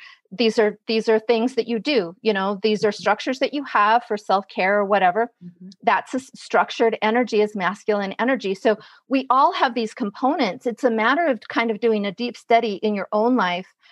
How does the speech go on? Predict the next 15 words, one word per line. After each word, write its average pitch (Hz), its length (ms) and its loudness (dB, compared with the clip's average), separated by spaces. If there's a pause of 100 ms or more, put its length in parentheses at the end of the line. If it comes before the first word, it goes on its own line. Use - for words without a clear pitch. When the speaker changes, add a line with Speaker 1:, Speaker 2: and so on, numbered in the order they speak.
(200)
Speaker 1:
about 196 280 2
how 294 360 2
you're 240 180 2
personally 226 640 -2
using 208 400 -2
that 180 200 -6
energy. 190 480 -8 (320)
Speaker 2:
Mm, 170 380 -10 (300)
Speaker 1:
And 214 440 0
Speaker 2:
yes. - 160 -12 (500)
Speaker 1:
to 349 120 2
me, 320 260 4
the 392 120 0
feminine 226 480 0
energy 226 500 0